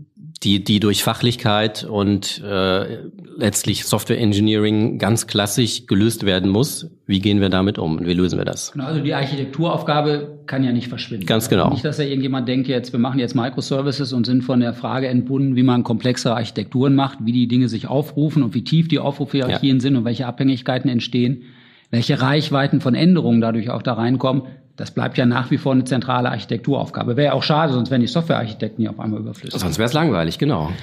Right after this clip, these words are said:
Speaker 2: Aber vielleicht ein Punkt mal, m, Sprachunabhängigkeit ist vielleicht nochmal eine Rolle, oder? Also in den alten, auch noch serviceorientierten Architekturen, mindestens mal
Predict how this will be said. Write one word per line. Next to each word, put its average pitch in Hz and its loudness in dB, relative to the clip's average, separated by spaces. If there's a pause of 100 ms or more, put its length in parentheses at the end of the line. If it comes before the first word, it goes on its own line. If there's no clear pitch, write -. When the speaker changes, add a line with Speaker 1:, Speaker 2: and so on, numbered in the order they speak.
(100)
Speaker 2:
Aber 160 2
vielleicht 175 2
ein 165 2
Punkt 196 4
mal, 185 2
m, 156 2
Sprachunabhängigkeit 123 -2
ist 113 -14
vielleicht 117 -4
nochmal 113 -2
eine 117 0
Rolle, 113 -8
oder? 160 -2
Also 143 -2
in 143 2
den 139 0
alten, 165 0
auch 151 2
noch 147 4
serviceorientierten 180 0
Architekturen, 170 0
mindestens 180 4
mal 156 0